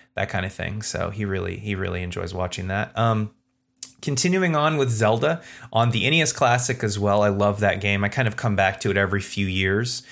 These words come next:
That's been really fun. So I think I'm at World six right now, and I just got the Master Sword, so,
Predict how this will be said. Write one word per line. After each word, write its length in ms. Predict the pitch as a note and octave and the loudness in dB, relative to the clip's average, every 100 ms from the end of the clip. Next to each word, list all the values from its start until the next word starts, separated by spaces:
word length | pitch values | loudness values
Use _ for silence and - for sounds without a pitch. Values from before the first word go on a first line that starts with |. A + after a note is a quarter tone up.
| - - - - | -20 -20 -20 -2
That's 280 | A2 G#2+ - | 2 2 0
been 300 | A2 G2+ G2+ | 0 0 0
really 240 | C3+ B2+ | 0 0
fun. 420 | B2 A#2 A2 G#2+ | 0 2 2 2
So 400 | G#2+ - A2 G#2+ - | 0 2 4 4 4
I 80 | |
think 260 | G#2 F#3+ G3+ | 0 0 2
I'm 80 | F3 | 4
at 220 | C#3 B2+ | 4 2
World 420 | B2+ C3 A#2+ A2 | 2 4 4 2
six 480 | - - B2 - - | 0 0 0 0 0
right 240 | G#3+ D4+ | 0 0
now, 320 | C4 A#3 G#3+ G#3 | 0 2 4 4
and 360 | - C3 B2 | 2 2 2
I 100 | - | 0
just 340 | G#2+ G#2 C#3+ - | 0 2 0 2
got 220 | C3 C3 | 0 0
the 60 | G#2+ | 0
Master 360 | A2 B2+ - | 2 0 -2
Sword, 440 | E3 F3+ F3 E3+ D#3 | -4 0 0 -2 -4
so, 640 | - G#2+ A2 A2 G#2+ G#2+ | -2 2 4 4 4 2